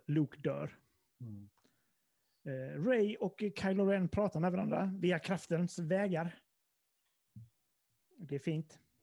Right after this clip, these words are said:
Speaker 1: Men det är Snoke som ligger bakom alltihop.
Speaker 2: Mm.
Speaker 1: Supreme Leader Snoke. Och filmen slutar med att det finns massa såna där äckliga,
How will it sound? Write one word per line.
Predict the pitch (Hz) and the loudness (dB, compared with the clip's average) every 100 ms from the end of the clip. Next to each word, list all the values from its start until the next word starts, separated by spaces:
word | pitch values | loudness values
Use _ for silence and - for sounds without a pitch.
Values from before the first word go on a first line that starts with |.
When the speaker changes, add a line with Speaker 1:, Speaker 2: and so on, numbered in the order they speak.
| _ _ _ | _ _ _
Speaker 1:
Men | - 151 170 139 | -4 0 0 -2
det | - 160 | -2 -2
är | |
Snoke | - 185 151 - | 2 2 2 0
som | 165 | 0
ligger | 147 | 2
bakom | 147 156 151 | 2 0 0
alltihop. | 143 156 147 - - _ _ _ _ _ _ _ | 0 2 0 -2 -20 _ _ _ _ _ _ _
Speaker 2:
Mm. | 123 107 104 | -12 -12 -16
Speaker 1:
Supreme | - 196 - 233 254 240 226 | -6 -4 0 2 4 4 4
Leader | 233 220 202 | 2 2 2
Snoke. | 185 - 185 180 _ _ _ _ _ _ _ _ _ _ _ _ _ _ _ _ _ | 0 -4 -4 -6 _ _ _ _ _ _ _ _ _ _ _ _ _ _ _ _ _
Och | 220 160 160 190 508 214 | -8 -4 -2 -4 -8 -6
filmen | 214 196 185 | 0 2 2
slutar | 190 190 180 | 2 0 0
med | 160 | -2
att | 147 | -4
det | 160 | -2
finns | 180 - | -2 0
massa | 180 196 - 170 | -2 -2 -4 -6
såna | 190 185 | -2 0
där | 165 196 | 0 -2
äckliga, | 175 - 156 151 147 | -4 -4 -2 0 -2